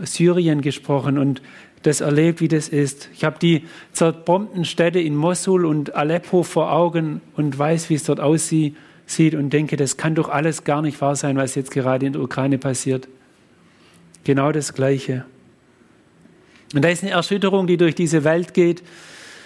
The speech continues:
die uns wirklich packt, die uns fesselt und die auch viele Fragen aufwirft.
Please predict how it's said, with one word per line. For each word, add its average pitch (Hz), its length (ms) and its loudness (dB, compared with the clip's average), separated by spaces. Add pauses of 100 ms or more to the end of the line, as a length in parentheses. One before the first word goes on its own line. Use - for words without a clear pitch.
(400)
die 175 100 6
uns 160 220 0
wirklich 170 420 2
packt, - 360 -2
die 156 60 0
uns 139 160 -2
fesselt 156 440 0
und 143 240 0 (640)
die 151 340 2
auch 151 160 0
viele 170 280 0
Fragen 151 420 -2
aufwirft. 123 680 -4